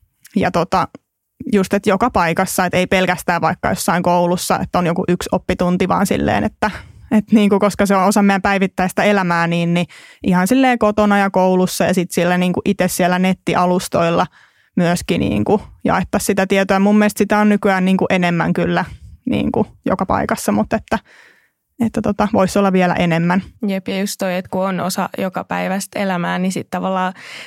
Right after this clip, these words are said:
Speaker 2: sitä muistutteluakin tarvii useammin. Että se ei just riitä, että kerran ala-asteella, kerran yläasteella ja sitten kerran vanhemmat pitää sellaisen kasvatuskeskustelun, että nyt muistat sitten lapseni, että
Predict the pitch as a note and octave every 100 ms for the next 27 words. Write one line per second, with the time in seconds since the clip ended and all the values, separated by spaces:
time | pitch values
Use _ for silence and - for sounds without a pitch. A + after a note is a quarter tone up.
0 | - - G3+ G#3+ A3 G3 F3+ F3 F3 F3+
1 | F#3 G3 F3+ E3 E3+ F#3+ F#3+ D#3+ E3 F3+
2 | F#3 - F3+ F3+ F#3+ - F#3 F3 E3+ F3
3 | - G3 F#3+ F3+ F3+ - F#3 F3 F3+ -
4 | F3 F#3 F#3+ F3+ F3 F3+ - - - -
5 | - F3+ E3 F#3 - E3+ E3+ E3 F#3 -
6 | F3+ F#3 F3 F3 E3+ F3+ F3+ F#3 F3 F3+
7 | F3 F#3 F#3 F#3 G3 F3+ F3+ - - F#3+
8 | - F3+ F3+ F#3 F3+ F#3 F3+ - F#3+ -
9 | - D#3+ - F3+ G#3+ - G#3 G3 F#3 F#3+
10 | F3+ F#3+ - F#3 F3+ -